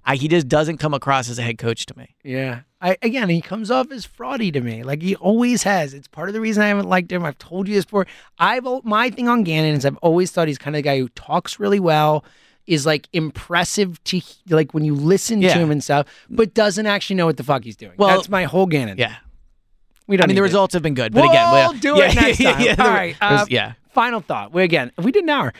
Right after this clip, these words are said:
Speaker 2: Uh, so we'll do Steichen and Gannon next time. We'll talk about the
Speaker 1: Yeah.
Speaker 2: effects of that, all that. Maybe by then we know who the coordinators are. Um, plus, you know, Howie, uh, and Nick at some point, you would think. Who knows
Speaker 1: Right.
Speaker 2: what the deal with that is.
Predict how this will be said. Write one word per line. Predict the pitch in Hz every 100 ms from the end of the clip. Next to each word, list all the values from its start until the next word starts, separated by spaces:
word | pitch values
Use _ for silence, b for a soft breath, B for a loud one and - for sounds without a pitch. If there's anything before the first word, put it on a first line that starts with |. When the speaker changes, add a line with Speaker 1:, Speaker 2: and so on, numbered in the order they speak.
| B B
Speaker 2:
Uh, | 208 208 208
so | - 220
we'll | 226
do | 240
Steichen | - 247 247 254
and | 226
Gannon | 220 214 190
next | 170 -
time. | 180 170
We'll |
talk | 160 170
about | 160 160
the | -
Speaker 1:
Yeah. | 113
Speaker 2:
effects | - 247 233
of | -
that, | 214 208
all | 190
that. | 196 190
Maybe | 196 220
by | 180 175
then | 175
we | 170
know | 160
who | 151
the | 143
coordinators | 160 170 170 160
are. | 165 165 b b b
Um, | 151 139 135 139 _ _ _ _
plus, | - 196 185 - -
you | 196
know, | 170
Howie, | 151 151 170 170 160 160 -
uh, | 156 147 139 139 - -
and | 147 135 -
Nick | 151 147
at | 143
some | 170 190
point, | 202 196
you | 185
would | 175
think. | 190 165 135
Who | 165
knows | 160 165
Speaker 1:
Right. | 143 113
Speaker 2:
what | 143
the | 147
deal | 156
with | 151
that | 151
is. | 147